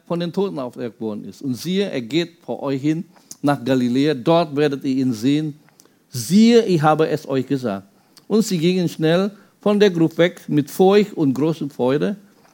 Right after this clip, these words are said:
und liefen es seinen Jüngern zu verkünden. So, die erste Note kommt. Ja?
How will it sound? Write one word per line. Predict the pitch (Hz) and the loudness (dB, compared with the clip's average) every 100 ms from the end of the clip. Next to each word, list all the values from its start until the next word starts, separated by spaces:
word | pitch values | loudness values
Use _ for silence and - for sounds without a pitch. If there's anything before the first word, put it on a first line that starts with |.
| - | -4
und | 143 143 | 2 4
liefen | 151 220 220 226 226 - - _ _ - | 6 4 4 2 0 -2 -18 _ _ 0
es | 170 190 - - - _ | 2 2 -2 -14 -20 _
seinen | - 143 135 131 | -2 2 4 4
Jüngern | 147 156 160 165 _ _ _ _ - | 4 2 -2 -6 _ _ _ _ -4
zu | 151 | -2
verkünden. | 147 147 - 160 156 - - _ _ _ _ _ _ _ _ _ _ _ _ - | -2 -2 2 2 2 -4 -14 _ _ _ _ _ _ _ _ _ _ _ _ 2
So, | 185 135 - | 4 4 0
die | 147 | 2
erste | 160 156 165 | 4 4 4
Note | 143 147 139 117 - - - _ _ - _ _ _ _ - | 4 4 2 0 -4 -20 -20 _ _ -20 _ _ _ _ 0
kommt. | 156 139 98 - - _ _ _ _ _ _ _ _ _ _ _ _ _ - | 2 2 -2 -14 -20 _ _ _ _ _ _ _ _ _ _ _ _ _ -6
Ja? | 131 | -6